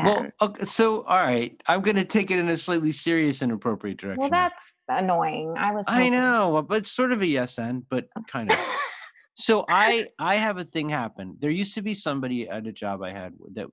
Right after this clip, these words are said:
Speaker 1: they would send people, salespeople with me, and they would keep a running list of all the incredibly inappropriate things I would say in class.
Speaker 2: Really?
Speaker 1: And
Speaker 2: Just you, nobody else?
Speaker 1: Just me. Just 'cause I
Speaker 2: When
Speaker 1: used to say some really weird stuff.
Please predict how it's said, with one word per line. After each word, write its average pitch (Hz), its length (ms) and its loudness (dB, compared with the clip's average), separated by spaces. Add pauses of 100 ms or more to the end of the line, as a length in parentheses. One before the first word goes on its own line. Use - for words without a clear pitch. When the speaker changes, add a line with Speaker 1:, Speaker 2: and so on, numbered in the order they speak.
Speaker 1:
they 107 80 -6
would 104 180 -10
send 156 260 -6
people, 90 440 -12
salespeople 135 580 -10
with 98 160 -16
me, 85 140 -16
and 95 120 -14
they 110 60 -10
would 110 180 -10
keep 135 220 -10
a 101 260 -10
running 123 380 -6
list 110 340 -10
of 90 80 -20
all 101 160 -6
the 98 160 -14
incredibly 98 560 -12
inappropriate 87 720 -16
things 85 180 -20
I 82 60 -18
would 80 160 -20
say - 140 -18
in 78 180 -20
class. - 400 -20 (540)
Speaker 2:
Really? 196 500 2
Speaker 1:
And 170 100 -6
Speaker 2:
Just 226 340 2
you, 208 180 2
nobody 196 400 0
else? 185 260 2
Speaker 1:
Just 185 220 0
me. 113 280 -4 (120)
Just 147 240 -6
'cause 143 120 -10
I - 60 0
Speaker 2:
When 254 80 6
Speaker 1:
used 254 120 0
to 120 100 -2
say 135 180 -2
some 117 240 -6
really 95 240 -8
weird 80 240 -12
stuff. - 400 -16